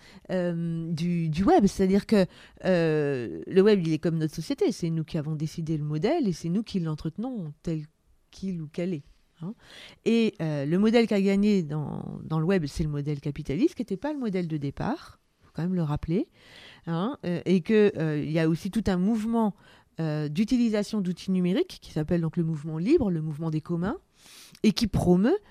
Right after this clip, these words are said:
un autre mode de fonctionnement avec des algorithmes aussi, hein, parce que sans algorithme, on peut pas faire de techno, mais qui ne récupère pas de données, qui ne capitalise pas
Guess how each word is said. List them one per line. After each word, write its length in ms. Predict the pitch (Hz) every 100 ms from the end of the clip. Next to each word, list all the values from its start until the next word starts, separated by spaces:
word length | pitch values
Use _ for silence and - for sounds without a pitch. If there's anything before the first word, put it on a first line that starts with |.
| _ - _
un 300 | 175 175 196
autre 280 | 285 330 233
mode 220 | 202 202
de 80 | 170
fonctionnement 500 | 170 175 196 190 359 - _ _
avec 240 | - 294 240
des 180 | 262 226
algorithmes 440 | 226 220 220 214
aussi, 200 | 240 -
hein, 60 | 311
parce 140 | 226 -
que 80 |
sans 220 | 214 226 226
algorithme, 460 | 214 208 233 180
on 60 | 160
peut 100 | 160
pas 160 | 160
faire 160 | 160 156
de 160 | 143 143
techno, 420 | - - 262 359 - - -
mais 440 | 208 254 311 294 - _ _ _ _ _ -
qui 140 | - 254
ne 60 |
récupère 400 | 208 165 175 156
pas 160 | - 156
de 80 | 143
données, 340 | 151 151 302
qui 140 | -
ne 40 | 202
capitalise 640 | 226 208 214 196 185 175
pas 340 | - 202 190